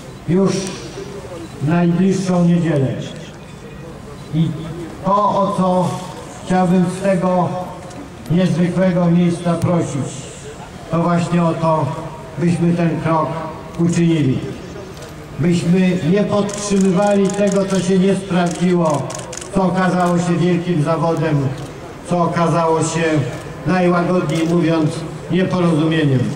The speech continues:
Nie można trwać w nieporozumieniu.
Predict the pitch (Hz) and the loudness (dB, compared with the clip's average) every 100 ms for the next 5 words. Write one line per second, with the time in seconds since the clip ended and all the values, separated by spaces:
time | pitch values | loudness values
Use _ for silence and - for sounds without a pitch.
0 | - - - - - - - - - - | -8 -12 -14 -14 -14 -14 -14 -14 -14 -14
1 | - - - 175 202 220 170 180 165 - | -14 -10 0 2 2 2 2 2 0 -2
2 | 190 175 139 165 175 175 170 160 165 165 | 0 0 2 2 2 2 2 2 2 2
3 | 156 135 | 2 0